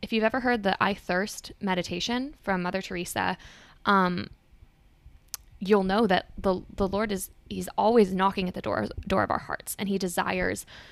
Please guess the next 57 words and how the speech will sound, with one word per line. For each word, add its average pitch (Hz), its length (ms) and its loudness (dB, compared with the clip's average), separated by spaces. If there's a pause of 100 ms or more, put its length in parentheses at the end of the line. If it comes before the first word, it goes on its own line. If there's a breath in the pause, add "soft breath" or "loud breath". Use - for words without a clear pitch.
(140 loud breath)
to 208 100 2
know 180 260 0
us - 180 -6
and 190 160 -4
to 190 60 -6
be 185 100 -6
close 180 260 -8
to - 100 -8
us. - 280 -8
And 208 80 4
actually, 214 300 6
I 208 60 6
think 208 140 4
at 196 60 0
the - 160 0
end 220 100 4
of 208 60 0
this 202 160 0
episode, 185 460 0 (300 loud breath)
I'll 214 160 8
read 185 300 2
the 185 140 4
"I 180 120 2
Thirst" 185 300 -2
meditation 202 640 -2
and 190 80 0
just, 180 240 -4 (340 loud breath)
you 220 100 2
know, 196 100 4
we'll 196 120 2
invite 185 240 4
you 196 80 4
to 185 80 0
just - 180 -8
close 196 200 0
your 190 100 0
eyes 202 240 4
and, 170 220 -4 (120)
and 180 180 0
meditate 190 380 -2
on 175 140 -2
that 175 260 -2
if - 100 -10
you 196 60 -2
have 190 200 -6
a 185 40 0
moment, 185 480 0
um, 190 180 2
because 196 300 0
it 190 240 -6
really 208 280 -4
is 196 280 -4 (920 loud breath)
such - 240 6
a 294 60 2
good 262 120 6
reminder 202 460 2
that, 180 320 2